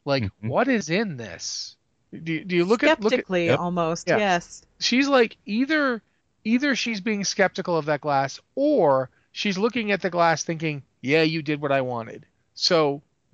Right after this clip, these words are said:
Speaker 1: did she do this to him? And to what end? Like, did she get him drunk to try and loosen his lips? Did she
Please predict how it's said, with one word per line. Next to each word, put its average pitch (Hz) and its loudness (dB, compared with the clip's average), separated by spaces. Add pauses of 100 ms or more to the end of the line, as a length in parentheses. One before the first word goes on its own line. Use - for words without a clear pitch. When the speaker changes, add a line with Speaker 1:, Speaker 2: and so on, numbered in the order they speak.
Speaker 1:
did 254 0
she 294 0
do 233 0
this 151 -2
to 147 -4
him? 120 -6 (320)
And 190 0
to 226 -8
what 185 -2
end? 139 -8 (440)
Like, 143 -8
did 190 -4
she 190 -2
get 151 0
him 226 -6
drunk 175 -2 (240)
to 165 -10
try 151 -2
and 156 -4
loosen 156 -8
his 156 -12
lips? 135 -6 (400)
Did 131 -4
she 117 -6